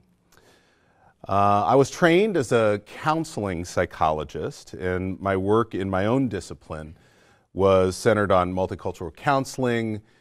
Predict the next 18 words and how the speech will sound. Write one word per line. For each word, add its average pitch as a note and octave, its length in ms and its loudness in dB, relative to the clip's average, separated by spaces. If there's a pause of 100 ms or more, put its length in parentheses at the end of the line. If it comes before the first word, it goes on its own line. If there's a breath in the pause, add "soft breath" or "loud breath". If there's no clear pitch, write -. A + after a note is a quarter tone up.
(180 soft breath)
sexual F2+ 480 -6
identity A2 560 -2
development, F#2 920 0 (560 soft breath)
uh, E2 500 0
difficult G#2+ 500 -4
dialogues, F#2 1080 -2 (120)
teaching, E2 680 -10
and D#2+ 240 -10
learning. E2+ 540 -8 (800 soft breath)
Uh, G2+ 140 -4 (100)
when B2 180 2
I C#3 80 6
moved G#3+ 520 4
from C3+ 420 -2
my A#2 460 0 (100)
first G3 380 2
academic F#2+ 560 -2
job F2 580 0